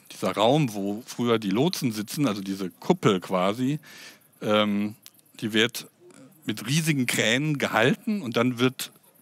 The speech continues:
der Betonsockel dieses Towers durchgesägt mit Beton,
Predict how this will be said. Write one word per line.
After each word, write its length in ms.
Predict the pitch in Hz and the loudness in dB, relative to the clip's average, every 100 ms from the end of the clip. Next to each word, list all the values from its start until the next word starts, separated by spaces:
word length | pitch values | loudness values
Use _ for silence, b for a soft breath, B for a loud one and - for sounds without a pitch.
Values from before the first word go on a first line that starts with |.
| - | -2
der 240 | 98 104 | 0 0
Betonsockel 1000 | 113 107 - 139 165 143 117 - 107 98 | -2 -6 0 2 2 2 0 2 0 0
dieses 300 | 107 98 95 | -2 -6 -2
Towers 380 | 113 107 120 - | 2 4 4 4
durchgesägt 800 | 165 - 104 98 95 180 - - | -2 -2 -2 0 2 0 -4 -6
mit 220 | 117 - | -6 -8
Beton, 460 | - - 139 143 | -6 0 0 0